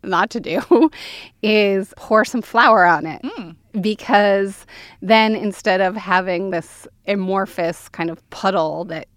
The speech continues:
Speaker 1: is spreading all over the place, the flour will turn it into more of a paste, make it stay still, <laughs> and then you can, um, more easily just kind of scoop it up with a spatula or something
Speaker 2: Okay,
Speaker 1: like
Speaker 2: yeah,
Speaker 1: that.
Speaker 2: or, like, a butter knife or something.
Speaker 1: Yeah.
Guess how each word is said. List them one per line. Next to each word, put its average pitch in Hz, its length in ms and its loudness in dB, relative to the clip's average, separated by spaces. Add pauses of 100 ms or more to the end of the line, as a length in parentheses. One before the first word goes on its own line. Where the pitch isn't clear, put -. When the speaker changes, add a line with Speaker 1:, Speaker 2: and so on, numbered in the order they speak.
(140)
Speaker 1:
is 170 320 -10
spreading 170 440 -4
all 160 160 -2
over 180 180 -8
the 175 100 -10
place, 165 420 -10 (320)
the 214 100 0
flour 196 500 4
will 170 600 0
turn 202 200 -4
it 185 140 -2
into 185 180 -10
more 180 180 -4
of 165 80 -8
a 170 80 -8
paste, - 640 -8 (540)
make 190 340 -4
it 185 140 -2 (680)
stay - 420 -6
still, 175 440 -2 (240)
<laughs> - 220 -2
and 233 240 4
then 233 480 6 (400)
you 220 160 0
can, 185 480 -2
um, 175 380 -6
more 196 340 0
easily 185 320 -6
just 175 220 -12
kind 170 160 -6
of 170 60 -6
scoop - 360 -10
it 165 80 -4
up 165 100 -8
with 156 140 -10
a 156 80 -8
spatula - 720 -6
or - 40 -16
something - 340 -12
Speaker 2:
Okay, 160 80 -8
Speaker 1:
like 175 100 -6
Speaker 2:
yeah, 202 140 0
Speaker 1:
that. 196 60 2
Speaker 2:
or, - 20 0
like, 190 160 -4
a 175 60 -8
butter 170 240 -6
knife 156 260 -14
or - 80 -18
something. - 220 -6
Speaker 1:
Yeah. - 180 2